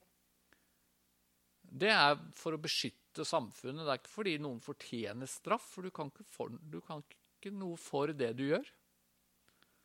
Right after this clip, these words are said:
Egentlig,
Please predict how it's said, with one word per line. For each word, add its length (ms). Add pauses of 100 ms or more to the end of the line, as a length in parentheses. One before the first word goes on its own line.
(2750)
Egentlig, 400